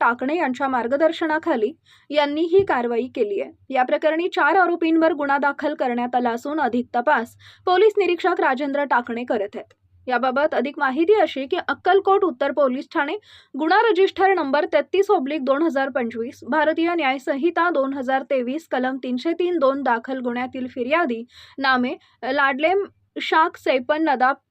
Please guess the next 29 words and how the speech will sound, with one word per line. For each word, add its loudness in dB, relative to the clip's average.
राहणार 2
चपळगाव 2
वाडी, 2
तालुका 2
अक्कलकोट, 2
जिल्हा 0
सोलापूर -2
यांनी -4
दिनांक 2
बावीस 2
जानेवारी 0
दोन 0
हजार 0
पंचवीस -2
रोजी 0
फिर्याद 0
दिली -4
की 0
ते 2
बटाईनं 2
करत 2
असलेल्या 0
सतीश -2
दोळ्याळे 2
यांच्या 2
शेतातून 0
कुणीतरी 0
अज्ञात -2
चोरट्यानं 0